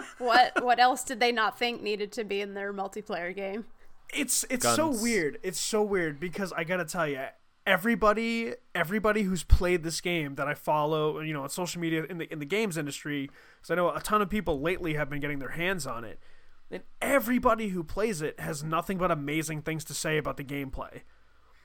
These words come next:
Speaker 2: And so I keep hearing these
Speaker 3: I
Speaker 2: awesome
Speaker 3: heard
Speaker 2: things
Speaker 3: the
Speaker 2: about the
Speaker 3: guns
Speaker 2: gameplay.
Speaker 3: were a little lackluster.
Speaker 2: Oh, well. <laughs>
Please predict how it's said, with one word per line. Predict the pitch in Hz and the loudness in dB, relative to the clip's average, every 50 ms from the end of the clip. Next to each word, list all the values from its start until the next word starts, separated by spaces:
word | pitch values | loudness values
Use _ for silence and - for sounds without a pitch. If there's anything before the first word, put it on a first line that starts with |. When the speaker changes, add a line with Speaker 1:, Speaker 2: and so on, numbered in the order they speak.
| _ _ | _ _
Speaker 2:
And | - 220 185 | -4 -2 -2
so | - 214 185 | 0 2 2
I | 180 | 0
keep | 175 - - 254 269 - | 0 2 0 0 2 2
hearing | - 247 233 233 | 2 0 2 0
these | 208 180 - | -2 -4 -4
Speaker 3:
I | - 170 185 | 2 4 4
Speaker 2:
awesome | 190 185 - | 4 4 4
Speaker 3:
heard | 262 | 0
Speaker 2:
things | 240 214 185 | 0 0 0
Speaker 3:
the | 180 | -2
Speaker 2:
about | - 160 160 - | -2 -2 -2 2
the | 127 | 4
Speaker 3:
guns | 110 110 95 107 104 92 - | 4 4 4 0 -2 -4 -6
Speaker 2:
gameplay. | - 95 | -6 -4
Speaker 3:
were | 87 82 | -4 -4
a | 82 | -4
little | 82 80 82 78 80 76 76 | -4 -6 -8 -8 -8 -10 -10
lackluster. | 73 73 82 82 - - - 71 71 - - - - - - - - - - - - - - | -8 -8 -8 -8 -8 -12 -14 -14 -14 -14 -16 -16 -16 -16 -18 -20 -20 -20 -20 -20 -20 -16 -12
Speaker 2:
Oh, | 135 143 | -10 -10
well. | 123 - 117 131 - - - - - - - - - - - - - - - - - - - - - | -10 -10 -10 -10 -10 -10 -12 -18 -20 -20 -20 -20 -20 -20 -20 -20 -20 -20 -20 -20 -20 -20 -20 -10 -2
<laughs> | 175 | 2